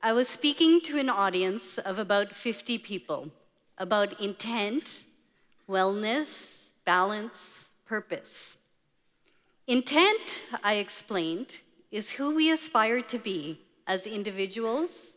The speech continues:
as members of our family, of our community, as citizens of Mother Earth. They're very different from goals, which come from our mind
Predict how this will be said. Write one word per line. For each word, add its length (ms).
as 220
members 400
of 140
our 100
family, 1040
of 200
our 100
community, 920
as 120
citizens 720
of 140
Mother 440
Earth. 460
They're 140
very 260
different 460
from 260
goals, 540
which 200
come 220
from 240
our 120
mind 580